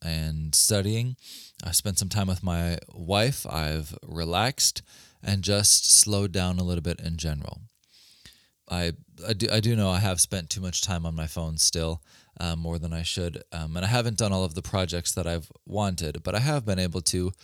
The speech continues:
what I would consider, slow down. And it's not just a, a pace at which you move. It's not just the amount of things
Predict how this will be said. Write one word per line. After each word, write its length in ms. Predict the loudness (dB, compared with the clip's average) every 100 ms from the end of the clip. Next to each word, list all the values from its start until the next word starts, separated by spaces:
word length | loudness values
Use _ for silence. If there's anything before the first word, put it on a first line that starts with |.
| -20 -20 -8
what 180 | -2 0
I 100 | 0
would 180 | 0
consider, 500 | -2 0 0 0 0
slow 320 | 2 2 2 -2
down. 400 | -2 -4 -8 -16 _ _ _ _ -20 -20 -20 -20 -8
And 280 | -4 -2 -2
it's 260 | 0 2 2
not 300 | 0 -4 -4
just 640 | -2 0 2 4 4 2 -6
a, 440 | -4 -2 -4 -6 -8
a 160 | -10
pace 640 | -8 -8 -6 -4 0 2 0 -4
at 220 | -10 -10
which 600 | -8 -8 -4 -2 -2 -6 _ _ _
you 200 | -8 -6
move. 440 | -4 -6 -8 -12 -12
It's 300 | -6 -4 -4
not 220 | -4 -6
just 340 | -2 -2 -2
the 120 | -2 -2
amount 380 | -2 -4 -4
of 180 | -6 -8
things 760 | -8 -8 -6 -4 -4 -2 0